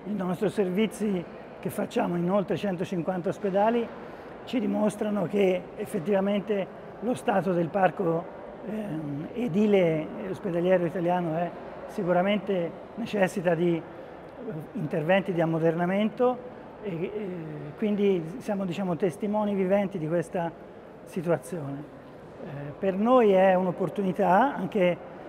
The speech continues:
per, eh, rap-, eh, diciamo, partecipando al J R P, di collaborare con i colleghi delle altre aziende, quindi condividere le competenze e proporre le nostre i, i,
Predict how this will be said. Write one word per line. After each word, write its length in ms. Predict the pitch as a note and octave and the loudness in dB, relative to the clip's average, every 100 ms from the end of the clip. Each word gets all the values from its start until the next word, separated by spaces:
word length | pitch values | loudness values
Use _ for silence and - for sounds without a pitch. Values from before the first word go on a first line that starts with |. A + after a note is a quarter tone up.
| - - - | -14 -14 0
per, 220 | F3+ E3 | 4 6
eh, 240 | E3+ D#3+ D#3 | 6 6 4
rap-, 300 | E3 F#3 A4 | 0 -2 -6
eh, 360 | D#3 D3+ D#3 D#3+ F#3 D#3+ | -2 -2 -2 -4 -6 -8
diciamo, 300 | D3 F3+ D#3+ | -4 -4 -2
partecipando 680 | F3+ - D#3 E3+ F#3+ F#3 | -2 -2 -4 -2 -2 2
al 320 | F3 E3 E3 D3+ | 2 2 0 0
J 80 | F3 | 2
R 260 | F3 E3+ | 4 2
P, 300 | - G#3 F#3 - - - - - | 0 0 0 -2 -12 -14 -16 -14
di 380 | F3+ F3 G3+ F3+ - | -4 0 2 2 0
collaborare 640 | F3+ E3 F3 G3+ G#3 F#3 | 0 2 4 6 6 4
con 180 | F3 E3+ | 2 0
i 180 | E3 D#3+ - | 0 -2 -4
colleghi 580 | F#3 E3 F#3 F3+ E3+ D#3+ - - - - | -2 4 6 6 4 0 -4 -14 -14 -6
delle 180 | E3+ F#3 | 4 4
altre 240 | F#3 F#3 | 6 4
aziende, 460 | D#3+ F3+ G3 F3 D#3 | 4 6 6 4 0
quindi 220 | F3 D#3+ | -2 -2
condividere 600 | E3+ E3+ F3+ G#3 F#3+ F3 | -2 0 2 2 2 2
le 100 | D#3 | 2
competenze 1040 | F3+ F3+ F3+ G#3 G3+ - F3+ D#3 - - - - | 0 0 0 2 0 -2 -4 -6 -8 -10 -10 -4
e 100 | G#3 | 0
proporre 500 | A#3 F#3 A#3+ G#3 F#3 | 2 10 10 10 6
le 100 | F3+ | 6
nostre 540 | F#3+ G3+ - F3 D#3+ - - - - - | 6 6 4 -2 -2 -2 -10 -10 -8 -4
i, 60 | F#3 | -4
i, 300 | - A#3 | -4 -4